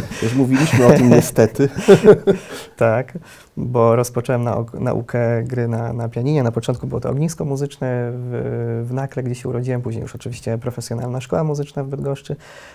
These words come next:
Speaker 2: No i fortepian, fortepian, fortepian, muzyka Bacha. E, tak właśnie Bach był takim tym pomostem między muzyką organową a,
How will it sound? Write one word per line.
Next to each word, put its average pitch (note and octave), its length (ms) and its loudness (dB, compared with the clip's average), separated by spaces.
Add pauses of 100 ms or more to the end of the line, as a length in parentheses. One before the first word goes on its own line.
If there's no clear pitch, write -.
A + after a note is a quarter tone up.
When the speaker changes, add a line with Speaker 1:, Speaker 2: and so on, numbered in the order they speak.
(140)
Speaker 2:
No C#4+ 80 -2
i D#4+ 180 2 (420)
fortepian, B2+ 560 -6
fortepian, A2+ 540 -6
fortepian, A#2 600 -8
muzyka A2+ 400 -6
Bacha. A#2 440 -6 (880)
E, G#2+ 160 -6
tak A#2 200 -6
właśnie B2 260 -6
Bach C3 240 -4
był B2+ 120 -6
takim B2+ 300 -6
tym B2+ 180 -6
pomostem B2+ 520 -4
między G#2 220 -12
muzyką G#2+ 380 -8
organową A2+ 600 -6
a, A2 180 -8